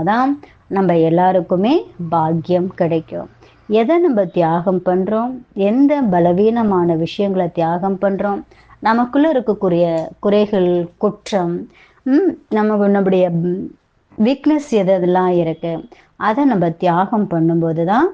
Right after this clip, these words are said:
நம்முடைய வாழ்க்கையில முன்னேற்றம் என்பதை நம்ம அனுபவம் செய்ய முடியும், முன்னேற்றத்தையும் நம்ம அடைய முடியும். இப்போ வாழ்க்கையில முன்னேறணும்னா அதற்கு ஒரே ஒரு ஆதாரம்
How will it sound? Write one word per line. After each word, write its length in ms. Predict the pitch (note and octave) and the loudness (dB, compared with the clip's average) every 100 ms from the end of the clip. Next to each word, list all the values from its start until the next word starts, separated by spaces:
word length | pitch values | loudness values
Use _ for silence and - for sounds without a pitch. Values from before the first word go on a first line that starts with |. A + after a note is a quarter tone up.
| - | -6
நம்முடைய 420 | - F3+ E3+ E3 E3 | -4 0 2 2 2
வாழ்க்கையில 600 | E3 E3 F#3+ - G#3+ A3+ B3 C#4+ - _ _ | 0 0 -2 0 2 2 0 -4 -12 _ _
முன்னேற்றம் 680 | F#3 G3 A3 A#3+ A#3+ A#3+ G#3 | 0 2 2 0 0 0 2
என்பதை 440 | F3 E3 E3 F3 C#4 F4 - | 2 2 2 2 2 0 -2
நம்ம 340 | E3+ D#3 F#3 E4+ - - | -4 0 0 -2 -6 -6
அனுபவம் 580 | E3 E3 E3+ F3+ F#3 | -2 0 2 2 0
செய்ய 260 | F#3 F#3+ F#3+ | 0 0 2
முடியும், 400 | G3 F#3+ G3+ G#3+ C4 - - - - | 2 0 0 -2 -6 -14 -20 -16 -4
முன்னேற்றத்தையும் 880 | F#3+ G#3+ B3 A3 F3+ D#3 E3 F#3 | 0 2 2 0 -2 0 0 2
நம்ம 180 | F3 D#3+ | 2 2
அடைய 240 | D#3+ E3 E3 | 0 0 -2
முடியும். 400 | E3 D#3 - - _ _ | -4 -6 -8 -10 _ _
இப்போ 200 | _ - | _ -4
வாழ்க்கையில 500 | E3 F3 G3 G#3 F#3+ F3 | 0 2 2 2 2 4
முன்னேறணும்னா 720 | F3 F#3 G#3+ A#3+ A3+ G#3+ B3+ E4 | 2 2 2 0 0 0 2 2
அதற்கு 360 | F#3+ F3 - E3+ | 0 -2 -2 0
ஒரே 200 | F3 G#3+ | 2 4
ஒரு 200 | A3+ F#3+ E3 | 4 2 0
ஆதாரம் 520 | D#3+ D#3+ E3+ F3 D#4 | 0 0 0 0 -2